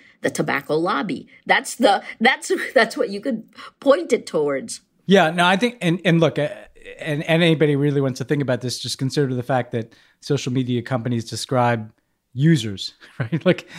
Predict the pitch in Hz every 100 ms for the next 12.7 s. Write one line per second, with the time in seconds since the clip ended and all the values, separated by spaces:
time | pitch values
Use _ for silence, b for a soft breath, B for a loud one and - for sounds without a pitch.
0 | 170 160 160 185 190 - 160 202 185 175
1 | 165 175 165 151 160 156 135 123 139 143
2 | 190 123 110 139 139 143 131 139 127 B
3 | B B B 131 131 135 151 151 - 202
4 | 196 156 170 156 151 139 165 147 139 123
5 | 123 120 143 127 117 160 151 156 147 151
6 | 156 143 220 185 135 123 - 196 170 127
7 | 120 117 131 131 131 139 127 123 - -
8 | 135 117 - 139 127 - _ b b b
9 | 160 156 147 131 - - 127 135 131 135
10 | 139 160 170 160 - 170 143 131 120 117
11 | 113 117 113 - 104 123 139 135 123 113
12 | 110 139 120 117 113 104 98